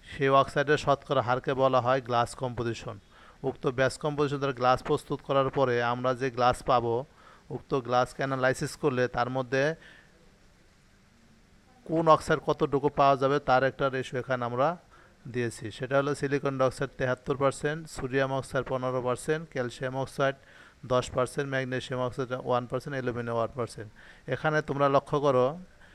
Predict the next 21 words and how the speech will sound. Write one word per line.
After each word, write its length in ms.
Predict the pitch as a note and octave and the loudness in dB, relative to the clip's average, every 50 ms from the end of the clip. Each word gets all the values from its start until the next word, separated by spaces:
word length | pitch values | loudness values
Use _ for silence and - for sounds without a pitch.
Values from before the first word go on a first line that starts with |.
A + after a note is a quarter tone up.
| - - - | -20 -20 -20
সিলিকন 420 | - - D3+ C#3 D3 C#3 D3+ D3 C#3+ | -8 -4 0 0 4 4 4 4 6
ডাইঅক্সাইড, 440 | D3 C#3+ C3+ - - D3+ D3 D3 - | 4 4 4 4 4 4 4 4 2
সোডিয়াম 520 | - - D3 C3 C3 C3+ C#3+ C#3+ C#3+ C#3+ | -2 -4 -4 -2 0 2 4 4 4 4
এবং 280 | C#3 C3 B2 C3+ C3+ C3 | 2 2 2 0 0 0
ক্যালসিয়াম 420 | - C#3 C3+ B2+ - - C3+ B2 A2 - | 2 2 2 2 2 -2 -4 -4 -4 -6
তিনটের 380 | D3+ C#3 C#3 C3+ B2+ D3 C#3+ - | -8 -6 -6 -2 0 0 0 2
উপাদানই 540 | D3+ C3+ C#3 C#3+ C#3 C#3 C3+ C3+ C3+ C#3+ | 0 2 2 2 2 4 0 -2 0 0
এখানে 580 | D#3 D3 C3+ B2 - - C#3+ C#3 C#3+ E3 G3 G#3 - - - - - - - - _ - | 0 0 -2 -4 -2 -4 -2 0 0 0 0 -2 -4 -10 -20 -20 -20 -20 -20 -20 _ -14
সর্বাধিক 560 | - - - C#3+ C3 C3+ C#3 B2+ B2+ B2 A#2 | -6 -2 0 0 4 4 2 2 2 0 0
আছে। 300 | A#2+ A#2 - - A2+ G2+ - - - | -2 -4 -4 -6 -12 -12 -12 -10 -2
তার 180 | B2 B2 B2+ C3 | 0 0 2 2
মানে 280 | C#3 C#3+ C#3+ C#3+ D3 | 0 -2 -2 -2 -4
গ্লাসের 500 | C3 A2+ C3 C3 B2+ B2+ B2 - D3 C3+ | -4 -2 2 4 4 4 2 0 -4 -2
নাম 240 | C3+ C3 C3 C3 C3+ | 2 2 2 2 2
অনুযায়ী 640 | C3 C3+ C#3 C#3 C3+ B2+ B2 C3+ C3+ C#3 D#3 F#3 G#3 - _ - - - - - - - | 0 -2 0 -2 -2 2 2 4 4 4 2 0 -2 -4 _ -20 -20 -20 -20 -20 -14 -8
এই 140 | C3 B2+ | -8 -8
গ্লাসের 460 | A#2 A#2+ C3 B2+ B2+ B2 - - C#3 C3+ | -4 0 2 2 2 2 0 -2 0 0
অক্সাইডগুলো 480 | C3 B2 - - C3+ A#2+ A#2 C3+ C3+ | 0 0 -2 -6 -8 -6 -2 0 0
এখানে 280 | C3 A#2+ - C3+ B2+ A#2 | 0 0 0 -6 -6 -4
পরিলক্ষিত 520 | A#2+ C3 C3 B2 A#2+ A#2 - - A2+ A2+ | -2 -2 -2 -2 -4 -8 -10 -12 -12 -10
হয়েছে। 300 | A2 A2+ G#2 - - A2 | -10 -10 -12 -14 -18 -20